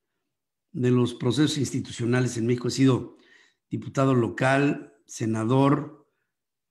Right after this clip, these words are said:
eh, funcionario estatal, presidente municipal de Veracruz, eh, funcionario federal en la Secretaría de Comunicaciones y Transportes.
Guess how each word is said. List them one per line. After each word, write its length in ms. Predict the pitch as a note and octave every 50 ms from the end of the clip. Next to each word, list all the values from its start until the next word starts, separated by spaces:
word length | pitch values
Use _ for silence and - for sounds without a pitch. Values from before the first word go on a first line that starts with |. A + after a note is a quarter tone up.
| _ -
eh, 340 | B2 A#2+ A#2 A2 G#2+ G#2+ G#2+ - - -
funcionario 480 | - C#3+ C3 - B2+ B2+ C3+ C#3+ C#3+
estatal, 800 | C3 - - A2 - - C#3+ C3+ C#3 C#3+ D3 D3+ D#3 - - - _ _ _ - - _ _ _
presidente 520 | - D3 C3 A#2+ C3 C3+ C#3 C#3 C3+ D3+ C#3
municipal 480 | B2+ A#2+ A2 - - - - C3+ C3+
de 100 | B2+ B2+
Veracruz, 800 | A#2 A#2 A2 G#2+ F#2+ - - B2+ C3 C3+ B2+ - - - - _ _ _ _ _ _ _ _ _ _ _ _ _
eh, 120 | - C3+ B2+
funcionario 560 | - C#3+ C3+ - C3 C#3+ D#3 D#3 D#3 D3 -
federal 720 | - - B2+ A#2+ B2 B2+ C#3+ D#3 E3 F3 E3+ D#3 - - -
en 100 | C3 B2
la 80 | A#2 A2
Secretaría 400 | - A#2+ A2+ G2+ - B2+ C3 C3
de 20 |
Comunicaciones 540 | C3 C3+ A#2+ A2 G#2 G#2 G#2 A#2 A#2+ A2+ G#2
y 60 | A2+
Transportes. 800 | - G#2+ G#2 - - A#2+ A#2+ A#2 A#2 - - - - - _